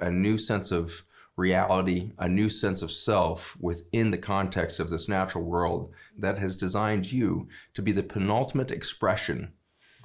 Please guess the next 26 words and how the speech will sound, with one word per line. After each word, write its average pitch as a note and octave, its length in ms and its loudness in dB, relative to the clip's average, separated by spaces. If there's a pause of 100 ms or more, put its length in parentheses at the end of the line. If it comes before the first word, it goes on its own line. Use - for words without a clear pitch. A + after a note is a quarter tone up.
(120)
of F2+ 240 0
light F#2 340 2
energetic F#2 600 0
beings F2 360 2
on D#2 160 -4
this D#2+ 140 -4
planet. D#2 460 -6 (960)
It G2 120 0
is - 200 0
such - 300 2
a - 80 -2
joy F#2+ 560 2
to - 100 -2
be F2 680 0
in E2+ 240 0
the E2 80 -2
presence G#2+ 500 0
of D#2+ 160 -4
those F2 380 2
that - 100 0
have E2 100 -6
started G#2 460 0
to F2 160 -2
create G2+ 380 0
a E2 60 -2
lifestyle - 920 0